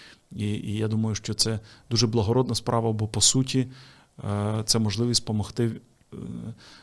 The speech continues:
нашим хлопцям і дівчатам десь, е, жити і робити те, що вони роблять з усвідомленням того,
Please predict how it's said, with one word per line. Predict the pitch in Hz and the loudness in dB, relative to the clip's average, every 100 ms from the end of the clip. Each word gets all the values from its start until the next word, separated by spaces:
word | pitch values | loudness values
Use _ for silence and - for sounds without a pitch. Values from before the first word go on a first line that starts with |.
| _ | _
нашим | - 110 107 113 110 | -4 0 0 0 -2
хлопцям | 92 113 120 - 117 117 | -2 0 2 2 0 -2
і | 95 | -4
дівчатам | 101 101 117 113 113 107 - - - - | -6 -2 0 0 0 -4 -8 -20 -20 -16
десь, | - 107 107 - - | -4 0 6 6 6
е, | 104 104 104 101 98 - - _ _ - - - | 2 -4 -4 -4 -8 -14 -20 _ _ -20 -12 0
жити | 127 143 139 | 4 4 4
і | 110 | 2
робити | 110 123 131 120 - - - 120 | 2 0 0 -2 -4 -20 -16 -8
те, | - | -2
що | 120 117 | 0 0
вони | 120 | 0
роблять | 123 120 107 | 2 2 2
з | |
усвідомленням | 113 - 120 127 123 120 107 | 2 0 2 2 2 0 -2
того, | 120 113 120 | -2 -2 -4